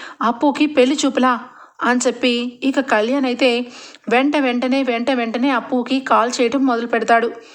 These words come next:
అప్పు మాత్రం కాల్ని అస్సలు లిఫ్ట్ చేయదు. ఇక అటువైపుగా కనకం వస్తూ, "ఫోన్ మోగుతూ ఉంటే చూడవేంటే?" అని చెప్పి ఫోన్ చూస్తుంది. ఇక కళ్యాణ్ ఫోను, కళ్యాణ్ ఫోన్ చేస్తున్నట్టుగా తెలుస్తుంది ఇక కనకానికి.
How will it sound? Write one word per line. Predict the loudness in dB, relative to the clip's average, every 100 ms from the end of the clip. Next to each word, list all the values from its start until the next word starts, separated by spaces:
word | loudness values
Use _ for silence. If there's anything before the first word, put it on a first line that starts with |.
| -20 _ _ -8
అప్పు | -6 0 2
మాత్రం | 2 2 2 0 -4 -10 -20 -20 -2
కాల్ని | 2 4 4 2 0 -2 -4
అస్సలు | -2 0 0
లిఫ్ట్ | 0 0 0
చేయదు. | 2 0 -4 -14 _ _ -8
ఇక | 0 2
అటువైపుగా | 2 2 0 0 0 2
కనకం | 0 0 0 0
వస్తూ, | -2 0 0 0 -4 -18 _ _ _ -20 -20 -18 -20 -20 -6
"ఫోన్ | 4 4 6
మోగుతూ | 4 2 2 2
ఉంటే | 2 2
చూడవేంటే?" | 2 4 4 4 2 2 2 2 -6 -16 -4 0
అని | 0 0
చెప్పి | -2 -2 -2 -6
ఫోన్ | -2 0 0 0
చూస్తుంది. | -2 -2 0 0 -2 -8 _ _ -2
ఇక | 0 2
కళ్యాణ్ | 2 2 0 0 -2
ఫోను, | 0 0 0 -2 -2 0
కళ్యాణ్ | 0 0 -2
ఫోన్ | 0 0 -2
చేస్తున్నట్టుగా | -2 -2 -2 0 2 2
తెలుస్తుంది | 2 -2 -2 -2 -2 -2
ఇక | -4 -4
కనకానికి. | 0 0 2 0 0 0 -4